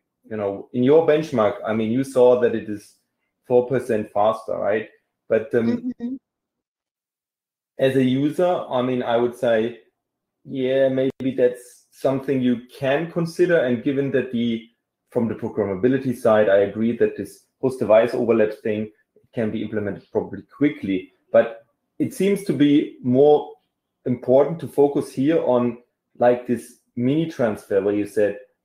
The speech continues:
Speaker 1: um, having the proper data layout, that is important. And I think, you know, sorting these, um, optimization strategies,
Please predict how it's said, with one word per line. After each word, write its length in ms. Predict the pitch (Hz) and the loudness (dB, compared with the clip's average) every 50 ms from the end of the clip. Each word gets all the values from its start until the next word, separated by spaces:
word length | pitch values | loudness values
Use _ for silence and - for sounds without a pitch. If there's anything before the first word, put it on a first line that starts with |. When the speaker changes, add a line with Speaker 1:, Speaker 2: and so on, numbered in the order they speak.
| _ _ _ _ _ _ - | _ _ _ _ _ _ -6
Speaker 1:
um, 360 | 110 107 101 101 98 - - _ _ _ _ _ _ _ - | -6 -6 -6 -6 -12 -16 -20 _ _ _ _ _ _ _ -6
having 260 | 135 131 131 131 127 | -4 -2 -2 -2 -2
the 60 | 123 | -2
proper 300 | - - 139 127 123 - | 0 2 2 2 4 2
data 280 | - 127 127 139 143 131 | 2 2 2 4 4 4
layout, 300 | 123 117 107 104 104 - | 6 6 6 6 4 2
that 120 | 120 120 | 0 0
is 200 | 117 117 117 - | 0 -2 -6 -8
important. 580 | 120 120 113 - - 117 113 110 107 107 92 - _ _ _ _ _ _ _ | -8 -10 -10 -6 -4 -2 0 0 -2 -4 -10 -16 _ _ _ _ _ _ _
And 100 | - 123 | 0 2
I 80 | 131 | 2
think, 280 | 127 - 170 185 185 - | 2 0 -2 -4 -2 -2
you 60 | 180 | 0
know, 180 | 151 147 135 127 | 2 2 2 2
sorting 720 | 123 - - 156 170 208 214 214 185 139 123 110 - - _ _ _ _ _ _ _ _ _ | 0 0 0 0 0 2 0 -2 -2 -4 -4 -4 -6 -12 _ _ _ _ _ _ _ _ _
these, 480 | 113 123 127 123 117 110 - - - - - | -4 -2 0 0 0 -2 -8 -14 -20 -12 -6
um, 380 | 117 113 107 107 104 104 - _ _ _ _ _ _ _ _ - | -4 -4 -4 -4 -6 -8 -12 _ _ _ _ _ _ _ _ -2
optimization 640 | 123 - - 120 120 113 - 147 165 185 240 220 | -2 0 -2 -4 -4 -2 0 -2 -2 -2 -2 -4
strategies, 680 | - - 135 113 107 101 - 104 98 95 87 - - | -2 0 0 0 0 -4 -8 -12 -12 -12 -14 -16 -20